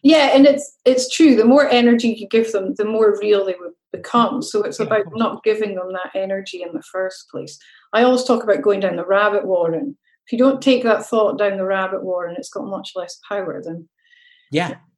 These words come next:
Speaker 1: if you end
Speaker 2: absolutely.
Speaker 1: up five keep, like, five Ks
Speaker 2: <laughs>
Speaker 1: down the road.
Speaker 2: Yeah. Yeah.
Speaker 1: Yeah, definitely. Yeah, no, that would,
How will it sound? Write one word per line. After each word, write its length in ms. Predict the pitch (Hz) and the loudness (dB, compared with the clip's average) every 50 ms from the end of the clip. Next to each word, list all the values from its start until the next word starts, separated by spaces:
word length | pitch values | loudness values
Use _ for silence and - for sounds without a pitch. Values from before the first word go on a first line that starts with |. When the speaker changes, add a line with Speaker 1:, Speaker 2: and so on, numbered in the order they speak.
| _ _ - | _ _ -4
Speaker 1:
if 180 | 202 208 214 214 | -2 0 0 0
you 40 | 208 | 2
end 140 | 180 226 185 | 2 2 2
Speaker 2:
absolutely. 240 | 196 156 160 175 190 | 2 -2 -4 -4 -6
Speaker 1:
up 120 | - - _ - | -6 -8 _ -4
five 320 | - 226 202 202 196 196 - | 0 0 2 0 0 -4 -6
keep, 320 | - - 240 233 226 - _ _ | -6 -6 -6 -6 -6 -12 _ _
like, 220 | - 180 175 - - | -10 -10 -10 -10 -10
five 380 | - - 208 190 196 196 196 | -6 -4 -4 -2 -4 -4 -6
Ks 340 | 175 127 - 202 185 185 - | -8 -6 -4 -4 -4 -6 -8
Speaker 2:
<laughs> 80 | - - | -6 -4
Speaker 1:
down 160 | 196 190 190 190 | -4 -4 -4 -6
the 120 | 185 180 | -8 -6
road. 320 | 190 208 233 220 - - - - - - - - | -4 -4 -2 -2 -4 -6 -8 -14 -20 -20 -8 -2
Speaker 2:
Yeah. 280 | 165 160 135 - - - - - _ _ _ _ _ _ _ _ - - _ _ _ _ _ | 0 0 0 0 -4 -14 -16 -20 _ _ _ _ _ _ _ _ -20 -20 _ _ _ _ _
Yeah. 300 | - 127 127 135 135 131 - - _ _ _ _ _ | -12 -10 -10 -8 -10 -10 -12 -16 _ _ _ _ _
Speaker 1:
Yeah, 240 | - 202 202 196 180 - - | -16 -12 -10 -10 -10 -10 -10
definitely. 720 | 190 175 185 185 - - 190 180 175 151 - - - 185 _ _ _ - - - - _ | -10 -10 -10 -12 -14 -14 -12 -12 -12 -12 -14 -16 -16 -18 _ _ _ -20 -20 -20 -10 _
Yeah, 300 | - 254 269 262 247 233 | 0 2 4 4 4 4
no, 180 | 240 254 247 233 | 4 4 4 4
that 260 | 226 247 226 214 - | 4 2 2 0 0
would, 200 | 240 226 - - | -2 -4 -6 -10